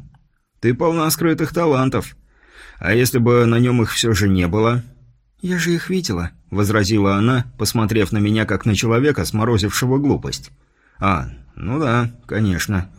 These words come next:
невольно смутился я. Достал из внутреннего кармана сюртука кожаный органайзер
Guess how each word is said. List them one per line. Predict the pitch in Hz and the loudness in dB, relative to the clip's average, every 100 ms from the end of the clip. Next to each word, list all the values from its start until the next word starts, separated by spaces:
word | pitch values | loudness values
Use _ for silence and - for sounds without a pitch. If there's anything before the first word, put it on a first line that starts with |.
| _ - | _ -2
невольно | 113 113 101 92 | 2 4 4 2
смутился | 87 107 92 92 82 107 | 0 -2 0 -2 -2 0
я. | 92 69 67 - - _ _ _ _ _ _ _ _ _ _ | 0 -2 -8 -18 -20 _ _ _ _ _ _ _ _ _ _
Достал | 98 117 156 190 165 | 0 2 2 4 4
из | 143 | 2
внутреннего | 156 165 151 135 127 117 | 2 2 2 2 4 2
кармана | 117 117 139 123 | 2 2 2 2
сюртука | 110 107 - 104 151 135 | 2 0 -2 -2 0 0
кожаный | 135 123 107 90 | 0 0 2 0
органайзер | 87 90 104 135 113 107 | 0 0 2 2 2 0